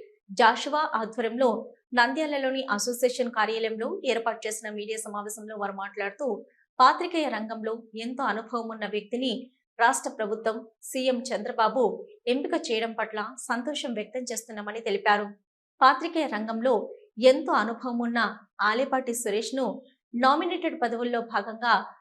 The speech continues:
ప్రెస్ అకాడమీ చైర్మన్గా నియమించినందుకు ముందుగా సీఎం చంద్రబాబు నాయుడుకు కృతజ్ఞతలు తెలిపారు. పాత్రికేయ రంగంలో ఉన్నత ప్రమాణాలను కాపాడడానికి, జర్నలిస్టుల సంక్షేమానికి ఆలపాటి సురేష్ కృషి చేస్తారన్న విశ్వాసం ఉందని తెలిపారు.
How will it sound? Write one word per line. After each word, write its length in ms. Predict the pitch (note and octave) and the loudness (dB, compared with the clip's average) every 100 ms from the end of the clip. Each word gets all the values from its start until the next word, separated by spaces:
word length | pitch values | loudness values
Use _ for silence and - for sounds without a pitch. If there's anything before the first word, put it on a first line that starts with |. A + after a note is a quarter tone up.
| _ | _
ప్రెస్ 220 | - C4 E4 | 2 2 2
అకాడమీ 420 | E4 D4 C#4 C#4 C4 | 0 -2 -4 -6 -4
చైర్మన్గా 580 | A3 A#3 A#3+ A#3+ A#3 A#3 G#3+ | -4 -4 -4 -4 -4 -6 -8
నియమించినందుకు 880 | A3 A#3+ B3 A3+ A3 A3+ A#3+ G#3 - - _ B3 | -8 -8 -8 -6 -6 2 2 2 -6 -18 _ -2
ముందుగా 500 | C4+ E4+ D4+ B3+ C4+ | 0 2 2 2 -2
సీఎం 360 | - C4+ C4 C4 B3 | -6 -4 -4 -6 -8
చంద్రబాబు 400 | A3 B3 A#3+ A3+ | -6 -2 0 0
నాయుడుకు 460 | A3+ G#3+ G#3+ B3 A#3+ | -2 -2 -2 -4 -4
కృతజ్ఞతలు 480 | A3 A#3+ A#3+ A#3+ | -6 -4 -4 -4
తెలిపారు. 500 | A3 A3 G#3+ A3+ G#3 G#3 - - _ | -4 -2 2 2 2 -2 -12 -20 _
పాత్రికేయ 420 | A#3+ A#3+ C4 C#4 C4+ | 6 6 2 -4 -4
రంగంలో 460 | A3 A3 A3 A#3 | -4 -4 -4 -4
ఉన్నత 400 | A#3+ A#3 B3 A#3 | -6 -6 -6 -6
ప్రమాణాలను 560 | A3+ A3 A#3 B3 A#3+ A3+ | -4 -4 -4 -4 -6 -4
కాపాడడానికి, 920 | A3 G#3+ A3 G#3 A3 A3+ C4 A3+ - _ _ - | -2 -2 -2 -2 -4 -2 -4 -4 -6 _ _ -6
జర్నలిస్టుల 680 | G3 C4 D#4 E4+ E4 D#4+ C#4 | 2 2 4 -2 -2 -2 0
సంక్షేమానికి 880 | C4 A3+ - B3 A#3 A3+ B3 C4 - | -2 -4 -4 -4 -4 -4 -6 -6 0
ఆలపాటి 460 | A3 B3 B3 A#3+ A#3 | 2 2 -2 -4 -4
సురేష్ 380 | - A3+ A3+ A#3+ | -2 -2 -2 -6
కృషి 260 | A3+ A3+ A#3 A3 | -8 -8 -6 -6
చేస్తారన్న 420 | G#3+ A3+ A3+ A3 | -6 -4 -6 -4
విశ్వాసం 520 | G3 G3+ - A#3+ A#3+ G#3 | -6 -6 -4 -6 -6 -8
ఉందని 300 | G#3 G#3+ A3 | -8 -10 -8
తెలిపారు. 420 | A3+ A3+ A3+ | -6 2 2